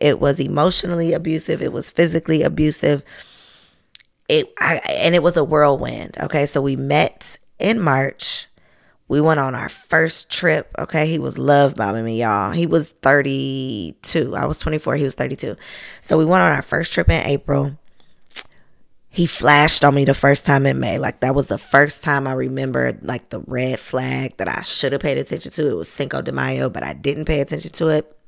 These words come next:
But that happened in May. Okay, so March we met. April we went on this trip. May we had this little incident.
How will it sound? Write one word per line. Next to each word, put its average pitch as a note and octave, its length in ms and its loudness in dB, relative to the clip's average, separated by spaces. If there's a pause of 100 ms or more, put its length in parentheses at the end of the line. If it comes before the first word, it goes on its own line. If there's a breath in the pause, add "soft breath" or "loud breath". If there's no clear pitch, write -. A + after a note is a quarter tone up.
(140)
But - 160 -2
that B2 120 -2
happened B2+ 280 -4
in A#2+ 100 -8
May. C#2+ 320 -8
Okay, B2 240 -6
so G#2 220 -6
March C#3 400 2
we E3 100 0
met. C3+ 480 -2
April C#3+ 320 2
we C#3+ 140 -2
went C#3+ 160 0
on C3+ 140 -2
this C#3+ 180 -6
trip. B2+ 340 -6 (460 loud breath)
May C#3 640 2
we C#3+ 160 -2
had C3+ 240 0
this C3+ 200 -2
little C3+ 220 0
incident. B2+ 640 -4